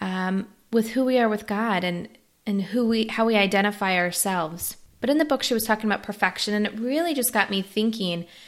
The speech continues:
about everything that we teach here at Your Life Rocks. And I felt like it was important that, to be really, really clear that I am not contributing more to the issue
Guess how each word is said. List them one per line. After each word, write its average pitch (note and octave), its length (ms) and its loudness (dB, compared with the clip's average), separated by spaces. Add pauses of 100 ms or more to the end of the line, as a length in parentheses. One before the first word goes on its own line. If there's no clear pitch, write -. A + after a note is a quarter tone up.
(340)
about A3+ 480 0
everything B3+ 460 2
that G#3+ 100 4
we G#3+ 140 2
teach G#3 240 -4
here G3+ 140 2
at - 100 -4
Your F#3+ 100 0
Life F3+ 240 0
Rocks. F3 380 2
And G#3 80 4
I G3+ 280 2
felt - 360 0
like B3+ 180 0
it A#3 60 0
was G#3+ 100 0
important G3 560 0
that, - 320 -8
to A3 100 -2
be G3+ 140 0
really, G#3+ 400 4
really A#3 240 4
clear A3 800 2 (300)
that G#3+ 180 -4
I A3+ 220 0
am A#3+ 200 6
not G3 240 4
contributing G#3+ 560 4
more A3 420 6
to B3 140 2
the G#3+ 220 2
issue A3+ 400 4